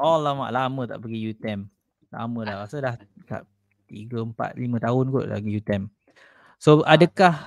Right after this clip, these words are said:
Speaker 1: um, Arif ex pelajar situ?
Speaker 2: Ah, tak. Saya dulu
Speaker 1: Oh,
Speaker 2: U I T M.
Speaker 1: bukan.
Speaker 2: Bukan.
Speaker 1: U I T M. And then you bekerja di U T M.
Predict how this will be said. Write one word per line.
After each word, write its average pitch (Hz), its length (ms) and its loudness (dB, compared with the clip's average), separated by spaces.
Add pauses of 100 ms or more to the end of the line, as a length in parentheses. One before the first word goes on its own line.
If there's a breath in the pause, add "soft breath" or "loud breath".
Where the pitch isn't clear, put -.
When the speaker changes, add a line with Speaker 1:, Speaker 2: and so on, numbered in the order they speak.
(140)
Speaker 1:
um, 123 720 -2
Arif 131 640 -4 (160)
ex - 400 -4
pelajar 160 400 4
situ? 151 240 -4 (1300)
Speaker 2:
Ah, 143 380 -2
tak. - 180 -16 (400)
Saya 131 320 -14
dulu 123 320 -18
Speaker 1:
Oh, - 0 -
Speaker 2:
U - 0 -
I - 20 -14
T 127 60 -4
M. 123 80 0
Speaker 1:
bukan. 110 240 -2 (300)
Speaker 2:
Bukan. - 580 -20
Speaker 1:
U 117 80 -2
I 117 80 2
T 110 160 -8
M. 110 160 -2
And 113 160 -2
then 117 180 0 (140)
you 110 80 -4
bekerja 107 400 -4
di 98 160 -6 (160)
U - 60 -8
T - 100 -10
M. 156 160 -12